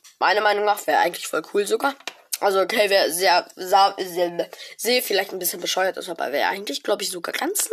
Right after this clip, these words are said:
nice. Ähm, ja, da würde dann, wenn, dann würde er wahrscheinlich gratis im Shop kommen, weil er will ja den Shop retten. Ähm, dann steh-, sind da noch, äh, unter dem Bild sind quasi noch mehr Zeitungsartikel, aber die kann man eigentlich nicht gut entziffern.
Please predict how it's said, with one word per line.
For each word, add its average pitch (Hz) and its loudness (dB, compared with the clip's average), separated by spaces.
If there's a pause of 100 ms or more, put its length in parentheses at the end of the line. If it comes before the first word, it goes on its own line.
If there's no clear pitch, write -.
nice. 269 0 (580)
Ähm, 226 4
ja, 226 6
da 190 2
würde 208 2
dann, 208 0 (240)
wenn, 214 2
dann 226 0
würde 202 0
er 160 4
wahrscheinlich 185 0
gratis - 0
im 208 -2
Shop 208 -4
kommen, 208 -2
weil 185 2
er 175 2
will 180 4
ja 175 2
den 175 -6
Shop - -2
retten. 262 -4 (840)
Ähm, 214 4
dann 214 2
steh-, 240 6
sind 214 2
da 208 6
noch, 208 2
äh, 180 6 (220)
unter 220 2
dem 208 0
Bild 202 0
sind 190 -8
quasi 185 0
noch 185 -2
mehr 185 -4
Zeitungsartikel, 180 -4
aber 160 -2
die 165 -10
kann 170 -8
man 165 -2
eigentlich - -6
nicht 165 -12
gut - -10
entziffern. - -4